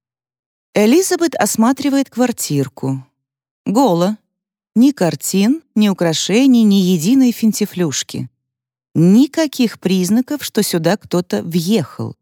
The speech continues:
Два кресла, оба такие, что уже не жалко выбросить, стопка книг на полу, лампа для чтения. "Мне нравится, как ты обставил квартиру",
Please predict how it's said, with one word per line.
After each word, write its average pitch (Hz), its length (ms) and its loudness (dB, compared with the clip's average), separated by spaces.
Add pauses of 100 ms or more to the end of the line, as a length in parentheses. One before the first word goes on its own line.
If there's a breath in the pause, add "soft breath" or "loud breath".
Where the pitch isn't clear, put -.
(720)
Два 277 220 0
кресла, 185 720 0 (140)
оба 247 220 0
такие, 214 460 -2
что - 220 -4
уже 185 200 0
не 175 140 2
жалко 151 380 -2
выбросить, 254 680 -2 (220)
стопка - 420 -4
книг 160 340 -2
на 143 140 2
полу, 208 440 0 (280)
лампа 220 460 0
для 185 200 -2
чтения. 110 760 -4 (1160)
"Мне 165 600 2
нравится, 160 1040 0
как 139 220 -4
ты 151 120 0
обставил 175 640 -2
квартиру", 139 760 -4